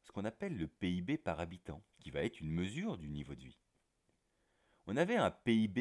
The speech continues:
moyen par habitant de quarante-six mille dollars en France et de dix-huit mille dollars en Chine,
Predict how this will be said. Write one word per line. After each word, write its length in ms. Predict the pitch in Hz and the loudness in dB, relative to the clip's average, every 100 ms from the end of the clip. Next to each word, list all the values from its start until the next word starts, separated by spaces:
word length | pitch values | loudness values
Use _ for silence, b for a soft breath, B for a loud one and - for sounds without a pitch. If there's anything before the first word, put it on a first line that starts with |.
| 113 | 2
moyen 360 | 90 90 110 | 2 2 0
par 220 | - 71 69 | -2 -4 -4
habitant 440 | 69 - 156 208 | -8 -8 -4 -2
de 140 | 110 82 | -2 -6
quarante-six 720 | - 107 85 90 - - 87 | 0 0 0 -2 -6 -6 -2
mille 260 | 82 76 | -2 -2
dollars 340 | 87 85 92 71 | 2 4 4 0
en 80 | |
France 460 | 69 - 170 - - _ b b | -10 -8 -8 -10 -20 _ b b
et 140 | 95 101 | 0 2
de 240 | 95 127 | 4 2
dix-huit 400 | 131 98 92 85 | 2 -4 -4 -2
mille 320 | 80 107 156 | -2 -2 -4
dollars 320 | 90 78 113 113 | -4 0 0 -2
en 80 | |
Chine, 340 | 107 - 80 | -6 -8 -12